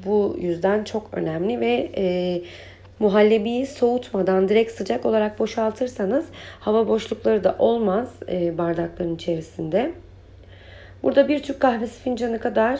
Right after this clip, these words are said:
Hindistan cevizim var. Bardaktan çıkarmış olduğum muhallebilerimi Hindistan cevizinin üzerinde,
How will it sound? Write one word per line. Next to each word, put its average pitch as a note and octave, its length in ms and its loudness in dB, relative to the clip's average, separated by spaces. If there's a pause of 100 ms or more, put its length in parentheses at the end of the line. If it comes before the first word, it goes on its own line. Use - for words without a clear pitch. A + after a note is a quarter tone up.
(120)
Hindistan A#3 480 -2
cevizim F#3 480 0
var. A3+ 220 -2 (1800)
Bardaktan C4+ 540 4
çıkarmış A3 460 -2
olduğum G3 360 2
muhallebilerimi F#3+ 1160 0 (380)
Hindistan B3+ 440 0
cevizinin G3 380 0
üzerinde, G#3 720 0